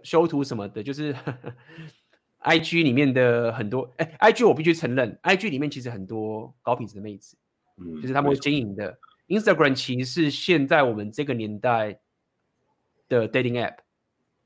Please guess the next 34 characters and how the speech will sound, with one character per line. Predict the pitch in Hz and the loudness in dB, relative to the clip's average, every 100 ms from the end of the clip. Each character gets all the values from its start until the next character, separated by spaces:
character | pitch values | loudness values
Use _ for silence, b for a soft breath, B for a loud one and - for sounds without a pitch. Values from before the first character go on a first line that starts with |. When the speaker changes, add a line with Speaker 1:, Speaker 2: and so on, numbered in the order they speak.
| _ _ _ _ _ - - | _ _ _ _ _ -20 -4
Speaker 1:
对。 | 127 107 | 0 0
Speaker 2:
这 | 98 | 4
个 | 123 | 4
我， | 107 117 | 4 2
我 | 123 | 2
称 | 120 | 2
之 | 139 | 4
为 | 131 113 | 6 6
开 | 123 | 4
放 | 120 113 | 4 2
世 | 104 107 | 2 2
界 | 107 | 4
的 | 92 | 6
游 | 85 80 | 4 2
戏。 | - 90 82 - 139 - - | -2 -10 -10 -4 -2 2 0
<laughs> | - - - - | -2 -12 -14 -2
Speaker 1:
对， | 180 160 | 4 6
这 | 123 214 | 8 6
个 | |
是 | 190 | 4
最 | 214 196 | 4 2
Speaker 2:
你 | 180 165 185 180 | 2 4 6 6
说 | 156 143 - - | 2 -4 -6 -12
Speaker 1:
血 | - 202 | -8 -6
淋 | 139 | -4
淋 | 143 | -4
的 | 147 | -2
战 | 190 170 | 2 2
场 | 131 123 107 | 0 -4 -6
哦， | 110 | -6
就 | 156 | -6
是 | 180 | -6
说， | 165 143 | -6 -10
对， | 135 120 | -8 -10